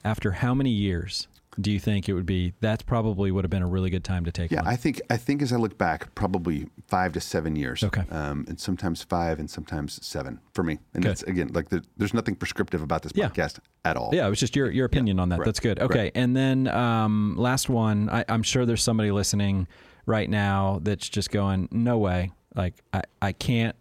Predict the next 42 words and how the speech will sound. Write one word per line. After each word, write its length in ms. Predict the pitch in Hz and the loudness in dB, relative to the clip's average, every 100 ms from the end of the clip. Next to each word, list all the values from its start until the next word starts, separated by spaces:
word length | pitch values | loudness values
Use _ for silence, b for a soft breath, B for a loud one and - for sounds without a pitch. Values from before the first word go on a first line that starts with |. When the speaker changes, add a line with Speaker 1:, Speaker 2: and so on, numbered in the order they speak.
| 110 | -2
Speaker 1:
do 200 | 113 107 | 2 2
this. 380 | 107 104 - - | 2 2 0 -2
I 60 | 95 | -6
can't 320 | - 117 104 | -2 0 2
leave 200 | 110 104 | 0 2
my 140 | 104 | 0
team. 580 | 92 113 98 95 95 90 b b b b b | 2 0 2 2 0 -2 b b b b b
Uh, 180 | 98 92 | 0 2
my 140 | 92 95 | 0 0
church 260 | - 110 | -2 0
can't 160 | - 92 | 0 0
afford 400 | - 110 110 95 | 0 0 2 2
this." 540 | 104 98 90 - - - b b b | 2 2 0 0 -2 -6 b b b
Uh, 220 | - 101 95 | -4 -2 0
that 140 | 107 | 0
I 80 | 113 | 0
just, 260 | 113 117 - - - 110 | 0 -2 -4 -16 -6 -2
th-, 120 | 107 | 0
they're, 400 | - 117 123 123 | 0 2 2 0
they 160 | 101 131 | 2 0
tuned 280 | 139 147 110 | 2 2 2
us 120 | - | 2
out 300 | 101 92 90 _ _ _ _ | 2 2 -2 _ _ _ _
and, 520 | 107 101 98 95 95 - | 0 2 2 2 0 -2
uh, 140 | 90 - | -4 0
I 80 | 113 | 0
don't 100 | 90 | 2
know, 80 | 80 | 2
maybe 200 | 113 104 | 2 2
they're 80 | |
not 180 | 95 90 | 2 2
even 140 | 85 82 | 2 0
listening 360 | 92 95 85 | 0 0 0
right 180 | 85 82 | 0 0
now, 160 | 82 87 | 0 0
but 140 | 95 | 0
let's 180 | 113 - | 0 0
assume 240 | - 104 | 0 2
they 100 | 92 | 2
still 300 | - - 95 | 0 0 2
are. 320 | 95 92 87 | 2 2 0
Speaker 2:
<laughs> 40 | - | -4